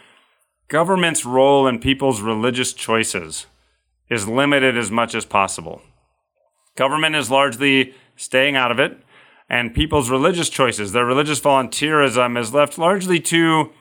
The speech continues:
the beliefs that they find most persuasive. So we are all left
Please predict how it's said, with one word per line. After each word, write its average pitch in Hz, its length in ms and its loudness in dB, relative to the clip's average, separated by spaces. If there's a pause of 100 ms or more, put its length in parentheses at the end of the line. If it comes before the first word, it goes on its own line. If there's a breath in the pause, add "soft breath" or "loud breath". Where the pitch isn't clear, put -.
(500 soft breath)
the 139 120 0
beliefs 151 320 2
that 143 140 -4
they 139 120 2
find 131 340 0
most 123 260 -4
persuasive. 131 640 -4
So 110 160 -2
we 127 180 0
are 139 140 4
all 135 200 6
left 131 440 0